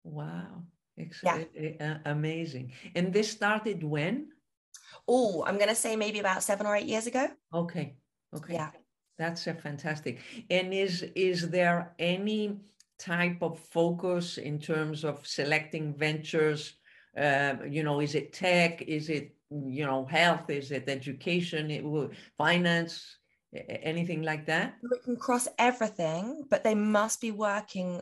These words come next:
Speaker 2: on one or more of the U N Sustainable De-, Development Goals. So again, the idea is that these are businesses that are, that have a purpose beyond just a transactional, pure commercial thing.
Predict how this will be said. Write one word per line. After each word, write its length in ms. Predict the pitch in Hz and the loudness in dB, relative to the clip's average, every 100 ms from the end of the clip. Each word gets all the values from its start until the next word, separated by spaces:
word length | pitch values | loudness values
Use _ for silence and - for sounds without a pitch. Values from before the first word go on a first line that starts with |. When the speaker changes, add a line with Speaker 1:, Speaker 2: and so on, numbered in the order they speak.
| - - | -6 0
Speaker 2:
on 280 | 180 175 | 2 2
one 460 | 175 - 175 180 190 | 0 -4 2 4 6
or 120 | 190 | 4
more 380 | 180 175 165 180 | 4 4 4 2
of 100 | - | -2
the 100 | 185 | -6
U 240 | 175 180 | -2 4
N 200 | 165 165 | 6 4
Sustainable 640 | 165 175 - 165 165 160 160 | 0 -4 0 4 4 2 0
De-, 120 | 170 _ - | -2 _ -2
Development 460 | 160 156 151 147 | 2 2 2 -4
Goals. 480 | 139 135 - - - _ _ - - - | -4 -4 -4 -14 -16 _ _ -20 -16 0
So 280 | 185 185 - | 8 10 8
again, 600 | 190 208 185 175 196 196 | 6 6 6 6 4 -2
the 120 | 190 185 | 2 4
idea 760 | 180 175 180 180 185 175 160 | 4 2 4 6 8 6 2
is 120 | 160 - _ - | 0 -6 _ -6
that 140 | 165 190 | -4 -2
these 180 | 175 | 0
are 80 | 170 | 2
businesses 840 | 165 175 175 180 - 170 160 160 - | 6 4 4 0 -2 0 0 0 -2
that 160 | 160 - | -2 -2
are, 440 | - 151 151 160 156 - | 2 4 4 2 -4 -8
that 80 | - | -6
have 180 | 185 160 | -2 -2
a 40 | |
purpose 800 | 156 - 180 185 285 311 - - _ - - | -2 2 2 2 0 0 -4 -8 _ -14 -4
beyond 680 | 185 180 175 170 170 160 | 4 6 8 6 0 -4
just 600 | - 175 156 160 - - - | 0 4 6 4 0 -6 -6
a 60 | 185 | -6
transactional, 1040 | - 165 160 165 - - 160 147 143 147 - | -2 -2 0 0 0 -2 2 2 2 -2 -10
pure 320 | - 165 151 | 0 2 2
commercial 460 | 151 151 139 - - | -2 -2 -2 -4 -4
thing. 260 | - 139 | -2 -2